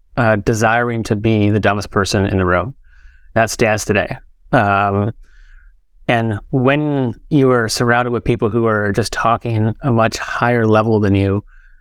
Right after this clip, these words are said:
you can sit there and listen quietly and almost be, like, totally unseen, but you grow in that space. And then as you start to contribute to those conversations, you know, you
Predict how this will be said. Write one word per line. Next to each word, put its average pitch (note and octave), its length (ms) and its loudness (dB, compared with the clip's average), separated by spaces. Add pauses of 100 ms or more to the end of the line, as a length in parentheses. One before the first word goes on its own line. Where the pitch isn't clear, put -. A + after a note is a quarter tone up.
(420)
you B2 320 -2
can A2+ 560 0
sit - 260 -2
there B2 160 2
and A2 100 -2
listen A#2+ 220 0
quietly A2+ 460 0
and G#2 80 0
almost C3 300 0
be, A2+ 100 2
like, G2 180 0 (160)
totally A2 280 0
unseen, G#2+ 500 0
but G#2+ 120 2
you A#2+ 220 2
grow A#2 460 2
in G#2+ 200 2
that G2 200 0
space. - 560 -4 (460)
And A#2+ 100 2
then A#2+ 80 0
as B2 180 2
you C3 60 -6
start A#2+ 200 -2
to - 60 -12
contribute A2+ 440 0
to - 100 -4
those G#2+ 160 2
conversations, G#2+ 920 0 (540)
you - 60 -2
know, G#2+ 240 -2 (140)
you A#2 260 2